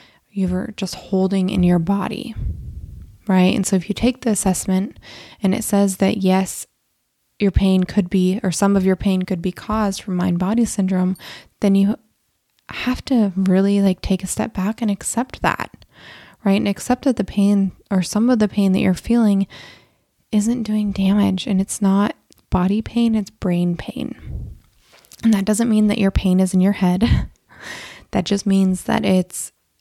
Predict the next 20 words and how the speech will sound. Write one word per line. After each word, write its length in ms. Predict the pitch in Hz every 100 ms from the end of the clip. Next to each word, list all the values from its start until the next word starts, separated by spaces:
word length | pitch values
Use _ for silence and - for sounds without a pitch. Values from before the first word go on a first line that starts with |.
| _ _ _ _ _ -
your 160 | 208
brain's 520 | 180 190 185 196 208 -
way 260 | 190 185
of 100 | 185
trying 240 | - 185 180
to 60 |
keep 360 | - - 185 -
you 160 | 202
safe 640 | 185 - 185 220 269 - - - - _ _ _ _ _ _ _ _
by 140 | - 185
creating 520 | - 190 190 190 196
pain 640 | - - 185 180 175 190 226 - - -
so 160 | -
you 100 | 190
don't 260 | 175 185 -
have 180 | 196 185
to 100 | 185
deal 440 | 180 190 185 175
with 400 | 185 180 - -
the 240 | - 190